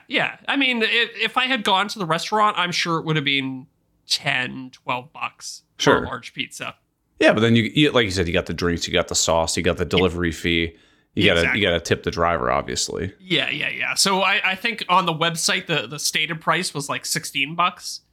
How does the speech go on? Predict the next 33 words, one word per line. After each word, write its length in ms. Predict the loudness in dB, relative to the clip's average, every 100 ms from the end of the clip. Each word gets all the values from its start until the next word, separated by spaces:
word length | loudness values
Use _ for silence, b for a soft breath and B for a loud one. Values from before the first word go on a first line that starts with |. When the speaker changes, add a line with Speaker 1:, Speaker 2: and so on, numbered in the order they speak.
| _ _ _
Speaker 1:
And 160 | -4 0
then 160 | 0
by 140 | 0 0
the 80 | -2
<laughs> 0 |
time 320 | -2 -2 0 0
it 140 | 0
got 220 | 0 0
to 100 | -2
me, 100 | -6
it 80 | -4
was 140 | -6
double. 580 | -10 _ -8 -8 -12 -20 _ -20 -20 B
<laughs> 80 | -10 B B B _
Speaker 2:
You 140 | 4 6
know, 480 | 6 4 2 -2 -8 _ _ _ _ _ _ _ _ _ _ _ _
I 380 | 0 2 2 2
actually, 540 | 2 0 -2 0 2 2
the, 120 | 0
for 400 | -4 -14 2 2
the 100 | 2
first 380 | 0 0 0 0
time, 280 | 2 4 2
I 60 |
think 220 | 0 -2
it 40 | -2
was 300 | -4 -6 -10 _
two 260 | -2 2 4
weeks 340 | 2 0 -2
ago, 360 | -2 -2 -4 -8 _ _ _ _ _ 2
um, 480 | 4 4 2 -2 -8 _ _ _ _ -10 0
I 120 | 0
did 520 | 2 4 4 2 -4